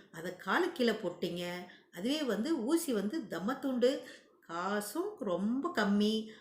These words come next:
அதை வந்து தலை மேல அவ்வளோ பத்திரமா தலை மேல நீங்க இருக்கிற தலைப்பாகையில சொருகி வைக்கிறீங்களே, ஏன்ப்பான்னு?" கேட்டான். அதுக்கு அவர்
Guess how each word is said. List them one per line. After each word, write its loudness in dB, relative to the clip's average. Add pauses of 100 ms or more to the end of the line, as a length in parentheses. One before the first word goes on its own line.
(100)
அதை -2
வந்து 0
தலை 0
மேல 2
அவ்வளோ 2
பத்திரமா 0
தலை -4
மேல 2
நீங்க 0 (380)
இருக்கிற -2
தலைப்பாகையில 0 (380)
சொருகி 2
வைக்கிறீங்களே, 0
ஏன்ப்பான்னு?" -2
கேட்டான். -8 (640)
அதுக்கு 4
அவர் 4